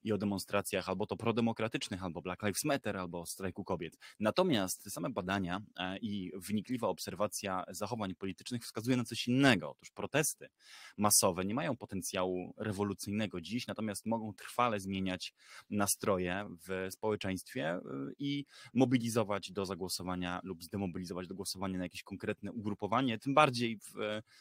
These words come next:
s-, systemie dwupartyjnym. To chociażby pokazała analiza zachowań, e, protestujących w, po,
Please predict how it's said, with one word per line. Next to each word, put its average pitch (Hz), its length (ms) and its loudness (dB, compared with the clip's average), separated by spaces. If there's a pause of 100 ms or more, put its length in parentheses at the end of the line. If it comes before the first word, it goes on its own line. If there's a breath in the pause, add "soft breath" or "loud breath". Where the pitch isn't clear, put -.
(180 soft breath)
s-, - 380 -4
systemie 98 600 2
dwupartyjnym. 101 1400 4
To 233 120 -4
chociażby 123 320 -2
pokazała 95 360 -2
analiza 90 480 -2 (260 loud breath)
zachowań, 95 680 2
e, 90 180 -10
protestujących 98 920 -6
w, 95 260 -4
po, 101 260 4